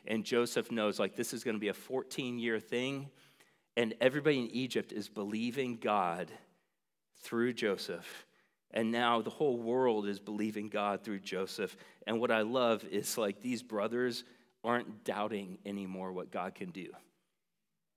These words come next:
These brothers were mocking the things of God. They were doubting that God would ever use their brother.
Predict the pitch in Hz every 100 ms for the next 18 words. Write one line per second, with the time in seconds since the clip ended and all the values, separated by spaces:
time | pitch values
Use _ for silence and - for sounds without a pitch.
0 | _ _ _ - 135 113 123 127 117 110
1 | 101 101 101 117 107 135 123 123 127 117
2 | 113 110 113 107 104 104 - _ _ _
3 | _ _ _ _ _ _ 110 110 104 104
4 | - 107 113 127 117 113 107 - - 104
5 | 101 107 107 107 101 107 110 101 101 107
6 | 104 104 90 95 95 101 113